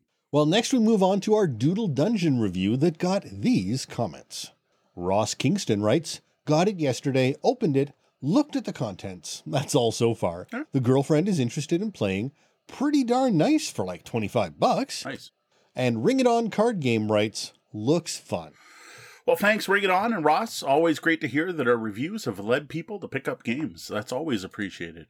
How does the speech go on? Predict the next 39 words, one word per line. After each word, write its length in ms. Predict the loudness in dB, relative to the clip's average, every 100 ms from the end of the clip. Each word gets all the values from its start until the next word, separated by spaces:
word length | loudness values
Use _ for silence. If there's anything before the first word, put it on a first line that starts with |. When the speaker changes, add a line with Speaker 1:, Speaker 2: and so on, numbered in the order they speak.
| -14
Speaker 2:
And 100 | -12
I'm 80 | -8
sure 240 | -6 -4
the 100 | -4
publishers 600 | 0 2 2 2 2 0
appreciate 540 | -2 -2 0 0 -2 -4
it 100 | -6
as 160 | -2
well. 240 | -2 -2 _ _ _ _ -20 -20 -20 -20 _ _ -4
Speaker 1:
Well, 180 | -4 -2 0
Doctor 340 | 2 2 0
Spock 500 | -2 0 0 0 -2
seven 400 | 0 0 2 0
asks, 520 | 2 0 -2 -8 -14 -14
"What 340 | -4 0 0
do 100 | 2
you 220 | 0 0
do 300 | -2 0 2
with 200 | 2 2
them 200 | 0 0
once 240 | 0 0 -4
complete? 720 | -4 -4 -4 -4 -4 -8 -20 _ _
Shadowbox, 800 | -2 2 2 4 2 0 -4 -10 -4
frame, 460 | -2 0 0 -2 -6 _ -8
or 120 | -8
take 240 | 0 0
apart 340 | 2 0 0 0
to 140 | 0
enjoy 340 | 0 2 2 2
again?" 560 | 0 0 0 -4 -12 -20 _ -6
Now, 80 | 0
this 140 | 2
is 60 | 2
in 140 | 2
regards 480 | 2 4 4 2 0
to 120 | 0 2
our 140 | 2
Majestic 720 | -2 -4 -2 -4 -2 -6 -4
Wolf 540 | -2 2 2 -2 -10